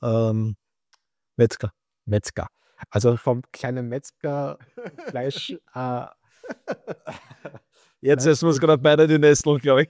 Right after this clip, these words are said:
Speaker 1: ja.
Speaker 2: bis, bis hin, bis hin zum Handwerker muss man einfach realistisch planen und sagen, okay, zweitausendsechsundzwanzig ist es halt einfach nicht so, dass ich irgendwo eine, eine, eine, eine Stellenanzeige rausgebe und sich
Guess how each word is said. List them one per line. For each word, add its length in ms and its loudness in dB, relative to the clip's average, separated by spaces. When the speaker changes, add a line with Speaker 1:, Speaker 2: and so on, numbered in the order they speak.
Speaker 1:
ja. 220 2
Speaker 2:
bis, 420 0
bis 200 -2
hin, 580 -4
bis 240 -6
hin 260 -6
zum 440 -8
Handwerker 840 -8
muss 220 -6
man 80 -8
einfach 340 -8
realistisch 500 -4
planen 420 -8
und 120 -4
sagen, 280 -6
okay, 340 -2
zweitausendsechsundzwanzig 1160 0
ist 180 -6
es 100 -8
halt 140 -2
einfach 240 -6
nicht 200 -2
so, 140 -4
dass 180 0
ich 180 -6
irgendwo 280 -2
eine, 300 -2
eine, 280 -4
eine, 480 -2
eine 260 -2
Stellenanzeige 840 -2
rausgebe 460 -2
und 80 -4
sich 160 -8